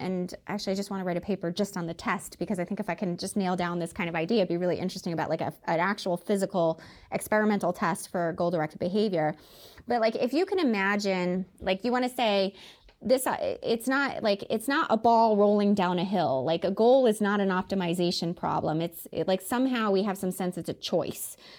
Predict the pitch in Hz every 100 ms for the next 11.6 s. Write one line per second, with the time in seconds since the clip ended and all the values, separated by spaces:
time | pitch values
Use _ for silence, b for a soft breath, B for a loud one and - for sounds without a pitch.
0 | B 208 180 185 185 190 185 185 175 139
1 | 165 190 185 185 185 180 185 170 156 175
2 | - 190 165 160 170 - 165 160 175 180
3 | 226 220 190 180 185 185 190 185 175 165
4 | 175 156 190 185 - 147 151 196 B B
5 | B - 196 190 180 175 185 180 185 180
6 | 180 170 160 190 202 - 143 147 151 -
7 | B B B - 180 180 185 185 196 190
8 | 202 202 180 170 170 180 175 - 180 -
9 | 180 175 165 143 - 180 180 165 - 190
10 | 196 226 196 190 196 214 226 233 208 185
11 | 180 - - 208 180 117